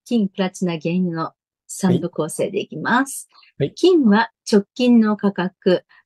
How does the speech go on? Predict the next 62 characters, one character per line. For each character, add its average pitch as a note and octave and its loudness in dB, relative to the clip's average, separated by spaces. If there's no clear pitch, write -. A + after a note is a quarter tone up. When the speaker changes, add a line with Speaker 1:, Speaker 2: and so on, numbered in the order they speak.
Speaker 1:
そ A#3+ -2
し G#3 -10
て A3+ -2
十 A3+ 0
年 F#4 0
前 G4+ 0
か D3 -8
ら C3 -10
月 - -4
一 D#4 -2
万 F#4+ -4
円 F4+ -2
の F4 -4
金 G4+ -4
と - -6
株 F#3+ -8
式 - -10
の A3+ -4
積 A3+ -4
み A3+ -2
立 A3 -8
て G#3 -4
を G3+ -4
行 G#3 -6
っ A3 -6
て G#3 -2
い G3 0
た F3+ -8
場 F3 -6
合 G#3 -2
と C3 -14
い D#2 -18
う - -20
ね、 A#3 -4
Speaker 2:
そ F3+ 0
う D3 2
で D#3+ 4
す C3 -4
ね。 C3 4
Speaker 1:
こ - 6
れ - -2
比 D4 2
較 B3 -4
し - -10
て B3+ 2
み B3 4
る G#3 -2
っ - -6
て - -6
い B2 -2
う - -10
こ - -18
と - -16
で - -10
す - -10
よ F#3 4
ね。 C4 6
Speaker 2:
そ C#4+ 0
う - -16
で - -18
す - -8
ね。 B2+ 0